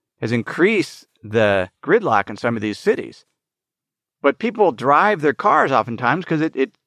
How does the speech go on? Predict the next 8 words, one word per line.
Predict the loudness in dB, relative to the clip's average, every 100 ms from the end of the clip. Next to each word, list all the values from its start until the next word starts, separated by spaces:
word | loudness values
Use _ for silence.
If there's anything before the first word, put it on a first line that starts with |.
| -20
cheaper | -18 -2 -2 0 -2
because | -2 0 -2 0
there | -2
is | -2 -2
no | -6
congestion | -6 -8 -8 -8 -12 -14
pricing. | -12 -12 -14 -8
But | -2 -2